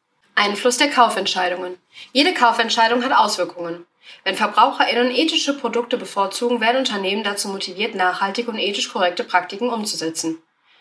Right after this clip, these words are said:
VerbraucherInnen haben somit die Macht, Unternehmen zu beeinflussen und einen positiven Wandel voranzutreiben. Tipps für verantwortungsvolles Konsumieren.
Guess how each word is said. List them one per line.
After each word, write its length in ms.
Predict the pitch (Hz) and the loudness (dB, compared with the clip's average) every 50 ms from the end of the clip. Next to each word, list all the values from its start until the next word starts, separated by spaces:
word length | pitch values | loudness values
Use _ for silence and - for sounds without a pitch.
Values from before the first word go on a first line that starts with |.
| _ _ _ | _ _ _
VerbraucherInnen 720 | - 190 - 190 220 277 277 269 254 190 214 226 233 208 | -8 -2 2 4 4 4 4 2 0 0 0 -2 0 2
haben 220 | 196 196 190 185 | 2 0 0 -2
somit 280 | 180 196 214 247 247 233 | -4 -2 -2 -2 -2 -2
die 80 | 190 180 | -2 0
Macht, 300 | 185 202 254 - - - | 2 2 2 2 -2 -8
Unternehmen 420 | 208 - 185 185 190 208 233 220 | -8 -8 -6 -4 -4 -4 -4 -4
zu 120 | - - | -6 -2
beeinflussen 800 | 196 175 160 180 190 190 - - 214 208 - 262 262 277 277 - - - | 0 2 2 2 0 -4 -8 -8 -6 -4 -2 0 0 0 -2 -6 -12 -6
und 80 | - 214 | -4 -2
einen 180 | 202 190 190 - | -2 -2 -2 -4
positiven 520 | - 220 214 214 214 220 240 254 269 233 | -4 -4 -4 -4 -4 -6 -4 -2 0 2
Wandel 220 | 202 185 190 202 | 2 0 0 -2
voranzutreiben. 880 | 208 - 269 247 233 214 202 185 185 - - 165 165 165 165 165 160 - _ _ _ _ _ _ _ _ _ - - - - - _ | -2 0 2 2 2 2 -2 -6 -6 -6 -6 -4 -4 -4 -4 -6 -8 -10 _ _ _ _ _ _ _ _ _ -20 -20 -20 -20 -16 _
Tipps 240 | - 294 320 320 - | 0 0 2 2 2
für 120 | 349 330 | 0 2
verantwortungsvolles 920 | - - 143 175 202 202 - 214 220 233 226 - - 190 175 185 190 - | 2 4 2 2 2 0 -4 -6 -6 -6 -8 -6 -4 -2 0 0 -2 -2
Konsumieren. 540 | - 185 175 185 226 247 214 170 160 160 160 | -6 -8 -6 -4 -2 -2 -2 -2 -4 -6 -8